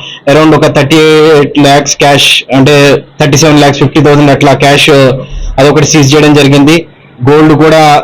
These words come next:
సుమారు వేరియస్ టైమ్స్ సిక్స్టీ తులాస్ గోల్డ్ అది కూడా సీజ్ చేయడం జరిగింది. So, ఇవన్నీ, ఆ, చూస్తే టోటల్ మూవబుల్ అంటే, ఆ, అక్రమాస్తుల దాంట్లో మూవబుల్, ఇమ్మూవబుల్ ప్రాపర్టీస్ వాల్యూ around,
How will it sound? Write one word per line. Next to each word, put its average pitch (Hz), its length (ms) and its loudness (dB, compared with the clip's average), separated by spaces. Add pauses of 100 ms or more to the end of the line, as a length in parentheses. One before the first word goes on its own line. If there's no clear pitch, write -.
(140)
సుమారు 151 300 2
వేరియస్ 143 420 2
టైమ్స్ 139 380 0
సిక్స్టీ 143 300 0
తులాస్ 139 420 0
గోల్డ్ 139 220 2
అది 135 140 0
కూడా 135 520 0 (600)
సీజ్ 147 320 0
చేయడం 151 200 2
జరిగింది. 139 420 2 (1200)
So, 156 60 2
ఇవన్నీ, 160 920 2 (140)
ఆ, 151 40 2 (500)
చూస్తే 185 460 0
టోటల్ 170 640 2
మూవబుల్ 160 500 2
అంటే, 151 540 0 (400)
ఆ, - 20 2 (800)
అక్రమాస్తుల 156 540 0
దాంట్లో 151 520 2
మూవబుల్, 160 400 2
ఇమ్మూవబుల్ 160 420 2
ప్రాపర్టీస్ 156 520 0
వాల్యూ 156 340 2
around, 156 580 2